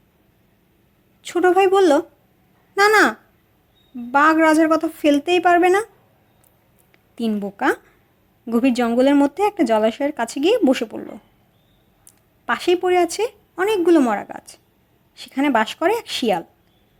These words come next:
শিয়াল তিন ভাইয়ের কথা শুনে ঝোপের আড়ালে গিয়ে বসল। বড় ভাই বলল, "শিয়াল নাকি খুব বুদ্ধিমান প্রাণী, শিয়ালের গোশত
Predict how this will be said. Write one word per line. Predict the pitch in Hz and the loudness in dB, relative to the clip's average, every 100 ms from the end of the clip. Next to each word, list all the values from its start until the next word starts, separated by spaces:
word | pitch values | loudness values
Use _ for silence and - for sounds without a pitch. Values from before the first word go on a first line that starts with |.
| _ _ _ | _ _ _
শিয়াল | - - 339 247 - _ - | -4 2 4 4 0 _ 0
তিন | 277 | 0
ভাইয়ের | 269 294 294 | 2 0 0
কথা | 262 311 | -4 -4
শুনে | 330 302 466 _ _ | 0 0 -2 _ _
ঝোপের | - 269 262 392 359 | -8 -6 -2 0 2
আড়ালে | 247 233 240 | 2 0 -2
গিয়ে | 269 | -2
বসল। | 349 233 - - - _ _ _ _ _ _ _ _ _ - | 0 -2 -4 -20 -20 _ _ _ _ _ _ _ _ _ -2
বড় | 254 285 | 2 4
ভাই | 330 | 4
বলল, | 311 330 269 226 _ _ _ _ _ _ _ _ _ _ - | 4 2 2 -2 _ _ _ _ _ _ _ _ _ _ -18
"শিয়াল | - - 302 381 440 | -14 -2 0 0 -2
নাকি | 466 | -6
খুব | - 453 302 - | -4 -2 -4 -6
বুদ্ধিমান | 233 220 - 415 466 | -8 -4 0 0 0
প্রাণী, | 453 453 539 - _ _ _ _ _ _ _ _ _ _ _ _ _ - | -2 -2 -2 -6 _ _ _ _ _ _ _ _ _ _ _ _ _ -20
শিয়ালের | - 254 277 311 277 | -6 0 2 2 0
গোশত | 254 254 | -2 -4